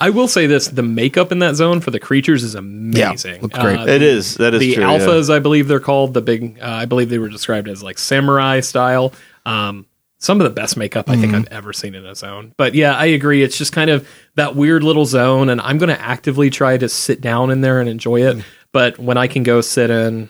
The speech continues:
Speaker 1: Revenge or I can go sit in Graveyard, I just really don't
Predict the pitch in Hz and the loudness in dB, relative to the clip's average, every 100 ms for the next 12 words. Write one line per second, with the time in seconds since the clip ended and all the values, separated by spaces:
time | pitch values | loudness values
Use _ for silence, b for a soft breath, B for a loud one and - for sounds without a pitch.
0 | - 120 139 196 190 156 135 120 123 117 | -6 -2 2 2 2 2 2 2 -2 -2
1 | 113 - 123 117 b b b - 117 107 | -2 0 0 0 b b b -4 -4 -4
2 | 107 123 135 147 147 139 117 120 - 113 | -2 -2 2 2 2 -2 -10 -12 -14 -16
3 | 104 101 - 95 | -16 -16 -18 -20